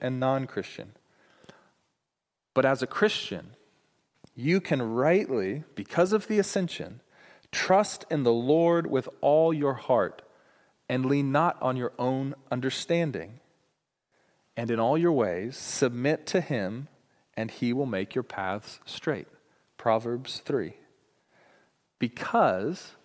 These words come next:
because he, and this, I get this from Romans chapter eight, verse thirty-two.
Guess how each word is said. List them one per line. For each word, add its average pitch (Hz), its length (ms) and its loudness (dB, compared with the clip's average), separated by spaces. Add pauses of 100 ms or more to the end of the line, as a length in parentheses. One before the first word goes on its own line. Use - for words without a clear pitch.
(260)
because 120 760 -2 (420)
he, 180 580 -2 (100)
and 110 140 -10
this, - 160 -8
I 120 80 -4
get 123 140 -2
this 131 120 -4
from 113 200 -4
Romans 131 520 -2 (580)
chapter 127 380 2
eight, 113 180 2
verse 113 260 0
thirty-two. 147 500 -4